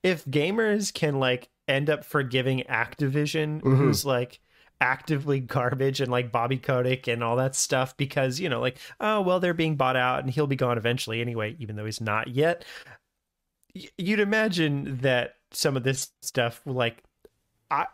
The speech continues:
Speaker 1: I mean, I suspect this seems, like, on a lower tier of bad.
Speaker 2: Yes, definitely.
Speaker 1: <laughs>
Speaker 2: This, this
Speaker 1: So
Speaker 2: to me reads as, uh, somebody that is not a businessman,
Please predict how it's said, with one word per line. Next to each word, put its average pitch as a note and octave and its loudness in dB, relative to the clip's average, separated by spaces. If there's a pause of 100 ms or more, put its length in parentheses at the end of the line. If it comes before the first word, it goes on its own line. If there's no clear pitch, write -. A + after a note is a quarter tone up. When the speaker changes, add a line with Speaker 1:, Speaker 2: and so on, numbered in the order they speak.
Speaker 1:
I C3 0
mean, B2 0
I A#2 -2
suspect - -4
this A#3 0
seems, D#4 2
like, B2 0
on E3 2
a D#3 4
lower B2 2
tier A#2 -2 (180)
of B2+ 0
bad. A2 4
Speaker 2:
Yes, C#3+ 2 (340)
definitely. D#3+ 4 (120)
Speaker 1:
<laughs> - -2
Speaker 2:
This, A#3 6
this E3 2
Speaker 1:
So G3+ 6
Speaker 2:
to D4 6
me F#3+ 4 (160)
reads E3 2
as, D3 2 (340)
uh, B2+ 4 (480)
somebody G#3 4
that D3+ 4
is C3+ 2
not D3+ 4
a D3 4
businessman, E3 4